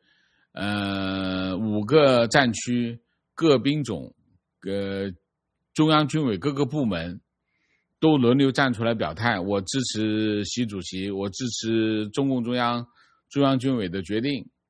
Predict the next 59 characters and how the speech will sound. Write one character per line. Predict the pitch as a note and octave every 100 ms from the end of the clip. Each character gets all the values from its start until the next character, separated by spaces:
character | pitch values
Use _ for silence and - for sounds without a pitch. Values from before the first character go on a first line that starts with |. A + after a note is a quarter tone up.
| _ _ _
因 | A2 C3+
为 | D3
每 | C3 A2
个 | D3
人 | D3+
都 | C#3+
要 | C3
站 | C#3 B2
出 | A#2+
来 |
表 | A2+ E2
个 | E2
态。 | G2 C3 G2+ - _ _ _ _ _ _ _
但 | E3+ E3
现 | F#3
在 | D#3
大 | D3+ D3+
家 | D#3
都 | D#3
不 | F3+ E3
站 | D3
出 | A2+
来 | A2+
表 | F#2+ D#2
态， | G2 F#2+ - _ _ _ -
是 | - F3
组 | B2 G#2+
织 | F#2+
大 | D3 E3+
家 | D#3
不 | C#3 F#3+
表 | E3 A2
态 | A2 C3 B2
呢？ | A#2 A2 A2 - _ _ _
那 | F3 G3
为 | C#4+
什 | G3+
么 | D#3+
要 | D#3
组 | A2+
织 | F#2+ A#2
大 | C#3
家 | C3
不 | A#2+
表 | B2+ G2
态？ | G#2
理 | A2+
论 | C#3 F#3
上 | E3+
应 | D3+
该 | D#3
组 | D3 E2+
织 | D2 A2+
大 | C3
家 | B2+
表 | A#2 D#2 C#2
态 | A#2+
才 | F2 D2
对。 | C2 A#1